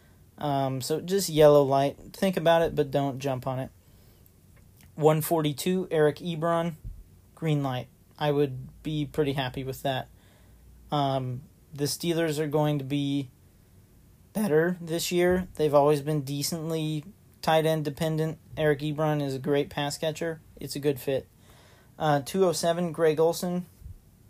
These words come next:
Yeah, green light. If he's there at two oh seven, take him. Seahawks like their tight ends, and Greg Olsen will be the best tight end they've had in years. Yeah,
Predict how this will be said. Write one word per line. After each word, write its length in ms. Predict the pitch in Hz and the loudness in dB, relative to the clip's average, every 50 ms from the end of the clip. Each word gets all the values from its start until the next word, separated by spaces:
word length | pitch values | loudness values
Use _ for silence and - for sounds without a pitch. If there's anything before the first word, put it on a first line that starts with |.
| - _ _ | -20 _ _
Yeah, 280 | 160 170 196 220 208 185 - _ _ _ | 2 4 4 4 2 0 -6 _ _ _
green 300 | - 165 180 190 185 180 | -8 -2 0 2 2 2
light. 240 | 185 190 180 - - - - - | 2 2 0 -2 -4 -8 -10 -10
If 160 | 165 156 - | -10 -8 -6
he's 200 | 190 196 185 175 | -6 -6 -4 -2
there 180 | 180 180 190 | 0 0 0
at 80 | 185 185 | -2 -2
two 160 | - 185 180 | -2 0 0
oh 80 | 175 175 | 0 0
seven, 400 | 175 185 180 180 190 196 190 - - - - - _ _ _ _ - - _ _ _ _ | 0 -2 -2 -2 -2 -4 -6 -8 -12 -20 -20 -20 _ _ _ _ -20 -20 _ _ _ _
take 240 | - - 156 175 - | -2 0 0 0 0
him. 200 | 208 190 160 127 - _ _ _ _ - _ _ _ _ _ - | -2 -4 -4 -4 -10 _ _ _ _ -20 _ _ _ _ _ -16
Seahawks 640 | - - 170 170 185 180 180 180 - - - - | -10 -6 -2 0 2 2 2 0 -4 -8 -12 -8
like 400 | 156 139 139 139 156 156 - - | -2 0 2 2 2 0 -4 -8
their 200 | - 160 160 160 | -4 0 0 0
tight 280 | 151 - 170 160 160 156 | 0 0 0 0 2 2
ends, 360 | 165 170 160 147 131 - - - - | 0 0 -2 -4 -6 -8 -10 -8 -6
and 140 | 151 147 135 | -4 -2 0
Greg 240 | 160 156 160 156 | 2 2 2 4
Olsen 320 | 160 160 170 165 - 160 156 | 2 2 0 0 -2 -4 -4
will 120 | 151 147 | -4 -4
be 180 | 143 139 156 156 | -4 -4 -6 -6
the 100 | 143 147 | -4 -2
best 280 | 139 147 147 147 - | 0 0 -2 0 -2
tight 180 | - 151 147 147 | -2 -2 -2 0
end 180 | 151 151 151 147 | -2 -2 -2 -4
they've 120 | 147 143 | -4 -4
had 200 | 156 147 147 143 | -2 -2 -2 -2
in 80 | 147 151 | -2 -4
years. 420 | 156 160 165 156 139 127 - - - _ _ _ _ _ - - - _ _ - - - - _ _ _ _ _ _ _ _ _ _ - - - - - _ - - - - - | -2 -2 -2 -2 -2 -4 -8 -12 -18 _ _ _ _ _ -20 -20 -20 _ _ -20 -20 -20 -20 _ _ _ _ _ _ _ _ _ _ -20 -20 -20 -20 -20 _ -20 -20 -20 -6 0
Yeah, 220 | 147 151 151 143 | 2 4 4 2